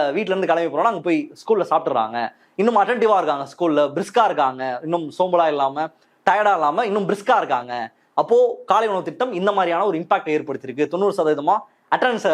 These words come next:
இம்ப்ரூவ் பண்ணியிருக்கு, கிளாஸ் அட்டென்டிவா இருக்காங்க, பேரண்ட்ஸ்க்கு ஒரு ரிலீஃபை கொடுத்துருக்குன்றதை இன்னைக்கு அசஸ் பண்ணி அந்த டேட்டாவை இன்னைக்கு ஜெயரஞ்சன் வந்து நேற்று தமிழக முதல்வர்கிட்ட பிரசன்ட் பண்ணியிருந்தாங்க and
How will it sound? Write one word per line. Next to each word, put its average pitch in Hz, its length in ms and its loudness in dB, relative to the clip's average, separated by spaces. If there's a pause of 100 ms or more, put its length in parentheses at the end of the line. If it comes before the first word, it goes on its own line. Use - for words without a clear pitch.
இம்ப்ரூவ் 160 300 -4
பண்ணியிருக்கு, 131 360 -2 (380)
கிளாஸ் 208 260 2
அட்டென்டிவா 170 380 2
இருக்காங்க, 131 340 -4 (420)
பேரண்ட்ஸ்க்கு 226 380 2
ஒரு 180 100 0
ரிலீஃபை 202 280 0
கொடுத்துருக்குன்றதை 139 640 -2 (280)
இன்னைக்கு 156 260 0
அசஸ் - 340 0
பண்ணி 185 260 -2 (200)
அந்த 135 220 0
டேட்டாவை 190 460 2
இன்னைக்கு 139 280 -4 (160)
ஜெயரஞ்சன் 160 360 0
வந்து 185 160 -4
நேற்று 180 300 0 (420)
தமிழக 196 280 2
முதல்வர்கிட்ட 147 360 0
பிரசன்ட் 170 220 -2
பண்ணியிருந்தாங்க 131 400 -2 (240)
and 175 240 0